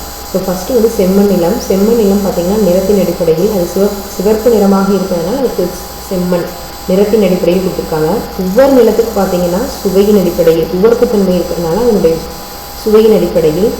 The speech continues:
கலர் நிலம் பார்த்தீங்கன்னா யாருக்குமே பயன்படாத நிலம். So, அதனுடைய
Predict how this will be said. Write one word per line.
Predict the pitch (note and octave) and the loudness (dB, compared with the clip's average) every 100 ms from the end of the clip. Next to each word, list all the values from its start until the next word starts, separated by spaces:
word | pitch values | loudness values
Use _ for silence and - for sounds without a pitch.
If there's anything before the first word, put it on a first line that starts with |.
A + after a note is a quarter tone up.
| - | -6
கலர் | F#3 F#3 A#3+ | 0 2 4
நிலம் | A#3+ G3+ G#3 | 4 4 2
பார்த்தீங்கன்னா | G3 F3+ F3 G#3+ B3 | 0 -2 0 0 0
யாருக்குமே | F3 F3 G3+ G#3 G#3+ - - | 0 0 0 0 0 0 -2
பயன்படாத | F#3 G3 G3+ G3 G3 G3 | 0 2 4 4 4 2
நிலம். | E3 D#3+ - - - A3 | 2 0 -4 -10 -8 -4
So, | G#3 | -2
அதனுடைய | F3 F3+ F3+ | 0 0 0